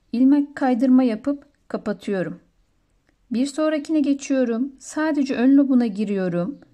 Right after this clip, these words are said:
İlmeğimi buraya kaydırıyorum. Bir tane zincir çekiyorum.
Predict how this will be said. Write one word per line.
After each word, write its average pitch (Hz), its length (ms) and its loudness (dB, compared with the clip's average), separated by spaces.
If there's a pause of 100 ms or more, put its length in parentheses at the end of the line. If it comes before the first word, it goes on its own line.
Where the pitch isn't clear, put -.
(500)
İlmeğimi 269 600 6
buraya 240 340 0
kaydırıyorum. 180 720 -4 (1000)
Bir 240 260 -4
tane 294 300 4
zincir 277 380 2
çekiyorum. 233 800 -4